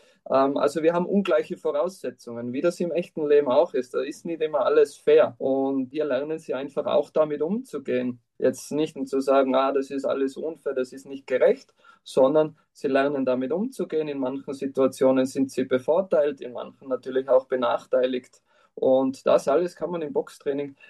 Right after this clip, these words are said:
ähm, hervorragend, ähm, thematisieren und wirkt so direkt, ähm, auf den Alltag mit ein. Mit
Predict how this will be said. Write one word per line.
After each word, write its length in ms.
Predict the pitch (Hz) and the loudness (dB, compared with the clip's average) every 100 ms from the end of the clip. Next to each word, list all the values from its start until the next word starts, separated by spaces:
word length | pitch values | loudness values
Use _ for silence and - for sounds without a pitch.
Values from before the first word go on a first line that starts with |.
| _ | _
ähm, 340 | - 131 135 135 | 0 2 2 2
hervorragend, 1000 | 135 - 147 175 156 139 143 143 139 - | -2 2 6 6 6 4 2 -2 -8 -2
ähm, 320 | 135 131 131 | -2 -2 -4
thematisieren 840 | 139 139 131 - 135 - 175 196 151 | -6 -6 -6 -10 -12 0 2 2 0
und 420 | - 131 135 135 _ - | -2 -2 -2 -6 _ -8
wirkt 400 | 143 165 - - | 0 0 -2 -2
so 260 | 151 143 _ | 2 2 _
direkt, 800 | 165 185 151 143 - - _ _ _ _ _ - | 0 2 4 2 0 -16 _ _ _ _ _ -8
ähm, 340 | - 131 131 | -2 -2 -2
auf 240 | - 127 - | -2 -2 -2
den 160 | 135 | -4
Alltag 460 | - 127 - 135 131 | 0 0 0 -4 -4
mit 160 | 127 | -2
ein. 300 | 123 156 175 - _ _ - | 0 -2 -4 -10 _ _ -14
Mit 640 | 131 147 147 - - | -8 -8 -10 -16 -20